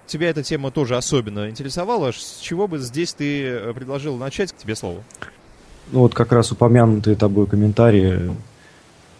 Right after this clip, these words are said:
Speaker 2: они очень хорошо, с них можно хорошо начать эту тему, э, которую можно назвать как «Почему важно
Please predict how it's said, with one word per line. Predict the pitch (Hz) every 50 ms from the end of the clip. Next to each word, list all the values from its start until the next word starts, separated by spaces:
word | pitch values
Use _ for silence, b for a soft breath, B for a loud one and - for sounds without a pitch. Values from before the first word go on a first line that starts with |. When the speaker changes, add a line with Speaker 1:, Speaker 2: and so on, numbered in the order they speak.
| _ _ _ -
Speaker 2:
они | 101 104 101 101
очень | 101 98 95 -
хорошо, | - - 98 101 98 - - 104 98 95 95 95 95 95 98 101 104 104 - - - -
с | - - -
них | 98 - -
можно | 98 92 95 95
хорошо | - 104 101 101 95 - 98
начать | 95 98 101 - 104 92 92
эту | - -
тему, | 98 - - 123 113 101 95 95 - B B B B B B B B B B - - -
э, | 98 90 90 92 92 - - - 98 - - - - -
которую | - - - - 104 98 101
можно | 101 92 92 101
назвать | 98 95 98 98 98 95
как | - 92
«Почему | - - 98 - - 107 110 113 107
важно | 95 104 113 120 113 113 107 104 101 101 -